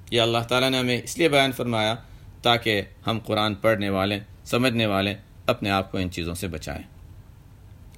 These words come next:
اب آگے اللہ تعالیٰ اہل مکہ سے یا مشرکین مکہ سے اور قیامت تک آنے والے جو قرآن کو سنتے ہیں، اس کے باوجود اس پر ایمان نہیں لاتے، ان لوگوں سے اللہ تعالیٰ کچھ سوالات کر رہے ہیں،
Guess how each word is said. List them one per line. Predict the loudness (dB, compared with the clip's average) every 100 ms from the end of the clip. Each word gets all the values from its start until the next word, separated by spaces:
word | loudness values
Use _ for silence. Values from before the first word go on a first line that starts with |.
| 0
اب | 2
آگے | 2 2
اللہ | 0 0
تعالیٰ | -2 -2 -2 -2 -6 -20 -20 -20 -20 -6 0
اہل | 2 2
مکہ | -2 -2 0
سے | 0 -2 -6 -8 -20 -20 -20 -18 -2
یا | 0 2
مشرکین | 0 -4 -4 0 0 0
مکہ | -4 0 0
سے | 2 -4 -6 -10 -20 -20 -20 -20 -20 -20 -6
اور | 2 4 4 2 -6 2
قیامت | 2 2 0
تک | 0 2
آنے | 2 2
والے | 2 2 2 0 -6 -20 -14 -4
جو | -2
قرآن | 2 2 2 0 -6 -16 -20 -20 -6
کو | 0 0
سنتے | 2 2 4 4 2
ہیں، | 2 0 -4
اس | -8 -2
کے | 0
باوجود | 2 2 0 -2
اس | -4 -4
پر | -2
ایمان | 0 -2 -2
نہیں | 0 2 4
لاتے، | 2 0 -4 -2
ان | -2
لوگوں | -2 -2 -4
سے | -4
اللہ | -2 -2
تعالیٰ | -2 -4 -4
کچھ | -6
سوالات | -4 -2 0 0 -2
کر | -2
رہے |
ہیں، | 0